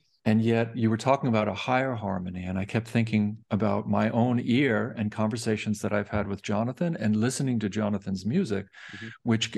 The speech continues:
Speaker 1: often sounds discordant to my ear.
Speaker 2: Mm, mm-hmm.
Speaker 1: Uh, and I have to stretch myself to hear the, the kind of more profound, um, relationality that Jonathan is having with,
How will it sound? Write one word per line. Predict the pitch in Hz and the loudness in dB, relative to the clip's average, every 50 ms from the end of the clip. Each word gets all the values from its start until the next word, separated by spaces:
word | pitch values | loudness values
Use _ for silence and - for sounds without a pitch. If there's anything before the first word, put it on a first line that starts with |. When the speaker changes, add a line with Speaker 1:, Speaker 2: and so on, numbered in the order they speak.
| - - | -2 2
Speaker 1:
often | - 120 127 156 165 - - 131 113 107 107 | 4 6 6 4 4 2 2 2 2 2 2
sounds | - - 117 113 113 107 101 110 - - _ _ - 120 | 2 2 4 4 4 2 0 -4 -8 -14 _ _ -6 0
discordant | 104 127 131 120 - - - - 147 156 143 120 101 98 - - | 2 2 2 2 0 -2 0 2 2 4 4 2 0 -2 -4 -8
to | - - | -4 -2
my | 101 98 95 95 101 107 | 0 0 0 -2 -4 -4
ear. | 101 98 101 98 117 - | -6 -6 -6 -6 -8 -8
Speaker 2:
Mm, | 139 135 117 95 - - | -8 -8 -8 -8 -12 -12
mm-hmm. | 117 117 113 120 - _ _ _ | -10 -8 -8 -10 -10 _ _ _
Speaker 1:
Uh, | - 110 110 110 113 - - | 0 0 2 2 0 -2 0
and | - 110 113 113 107 110 110 110 107 - - _ _ _ _ _ | 2 4 4 6 6 4 4 2 0 -2 -8 _ _ _ _ _
I | - 104 107 | -2 0 0
have | 110 107 110 120 120 120 | 2 2 2 0 0 0
to | 107 | -2
stretch | 101 - - - 139 143 - - | -2 0 2 2 2 2 2 0
myself | 131 117 104 95 - - 101 98 98 98 - | 0 0 0 0 -2 -4 -4 -4 -4 -6 -6
to | - - | -8 -8
hear | 98 - - - 127 135 131 131 123 117 113 107 104 101 - _ _ _ _ _ _ _ _ _ _ _ _ _ _ | -8 -8 -4 0 2 4 4 4 4 4 2 2 0 -2 -6 _ _ _ _ _ _ _ _ _ _ _ _ _ _
the, | - 113 113 | 0 2 2
the | 104 - - - 127 113 | 2 0 0 -2 -2 0
kind | - - 123 117 | 2 2 2 2
of | 110 107 | 4 4
more | 110 107 110 120 113 | 4 4 4 2 0
profound, | 117 - - 107 - - - 120 113 113 113 113 113 113 110 107 107 104 104 110 113 - _ _ _ _ _ _ _ _ _ _ _ _ | -2 -2 -2 -2 -2 -2 0 2 2 4 4 4 2 2 2 2 2 0 -2 -4 -8 -14 _ _ _ _ _ _ _ _ _ _ _ _
um, | - 98 101 98 98 98 95 95 95 98 107 - _ _ _ _ _ _ _ _ _ _ _ _ _ _ _ _ _ _ _ _ _ _ - | -4 -2 0 0 0 -2 -2 -4 -6 -8 -10 -14 _ _ _ _ _ _ _ _ _ _ _ _ _ _ _ _ _ _ _ _ _ _ -6
relationality | 104 101 104 107 107 110 123 135 - - 120 110 110 113 123 135 127 113 98 101 101 95 | -2 0 2 4 4 4 4 2 2 2 2 4 4 4 4 4 2 2 0 -2 -4 -4
that | 90 107 98 104 92 - | -4 -4 -4 -4 -4 -4
Jonathan | 107 - 101 104 107 104 - - 101 101 | -2 0 2 2 0 0 -2 -2 -4 -4
is | 95 92 | -4 -4
having | - 113 117 123 120 117 104 98 101 98 | 0 2 2 2 2 2 0 -2 -2 0
with, | 101 110 110 | -2 -2 -2